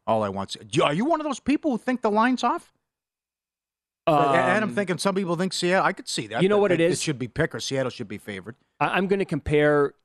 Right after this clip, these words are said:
Speaker 2: this current version of the Buccaneers and the state that they're in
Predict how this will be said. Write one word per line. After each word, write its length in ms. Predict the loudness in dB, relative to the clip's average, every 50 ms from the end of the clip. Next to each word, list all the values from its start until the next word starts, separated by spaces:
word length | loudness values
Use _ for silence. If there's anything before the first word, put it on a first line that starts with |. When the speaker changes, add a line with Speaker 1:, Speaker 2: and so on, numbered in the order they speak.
| _ -14
Speaker 2:
this 400 | -10 -6 0 2 2 0 0 -4
current 640 | -10 -10 -6 0 2 2 4 4 2 0 -4 -8 -20 _ _ -10
version 500 | -2 0 2 2 2 0 -2 -4 -4 -4
of 120 | -4 -2
the 80 | -2 -2
Buccaneers 880 | -2 -4 -8 -6 -6 -6 -4 -2 -4 -4 -4 -6 -10 -12 -14 -14 -12 -8
and 100 | -6 -6
the 40 | -4 -4
state 220 | 0 0 0 0
that 100 | 0 -4
they're 180 | -2 0 2 2
in 240 | 2 2 0 -2